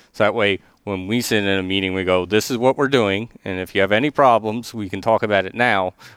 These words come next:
versus waiting till when it's on the wall. Um, that's come in handy where we're trying to mount things, and then the architect comes in and goes, "Oh, they need to put some kind of architectural thing or T V or some other thing the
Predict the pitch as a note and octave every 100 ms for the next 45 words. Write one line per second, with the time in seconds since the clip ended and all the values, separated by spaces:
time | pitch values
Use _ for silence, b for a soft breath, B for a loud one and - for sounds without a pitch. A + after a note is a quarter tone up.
0 | - G#2 F#2+ G2 G2 G#2+ G#2 F#2 - G2
1 | F#2 G#2 G2 F#2 E2+ G2 F2+ F2 C#2 -
2 | _ B B B B F#2+ F#2+ F#2 F#2 G2
3 | - - G#2+ G2+ F#2+ G#2+ G2+ G2+ F#2+ F#2+
4 | F#2+ F#2 F#2+ F#2+ F#2+ F#2 G#2+ G2 F#2 F#2+
5 | G2+ - G2 G2 F#2 F#2 F#2 F#2+ F2+ F2+
6 | F2+ F#2+ - F#2+ G2+ F#2 F#2 F#2 F2+ C3
7 | A#2+ G2+ G2+ G#2 G2 G2 - G2 _ _
8 | b b b - G2+ G#2 G2+ F2+ - G2+
9 | - F#2 G2+ - G2 G2 F#2+ F#2+ F#2+ F2
10 | D#2+ - A#2 G2+ G#2+ G2+ G2+ F#2+ F2 F2
11 | A#2 G#2+ G#2 G2 G2+ A2+ G#2+ G2+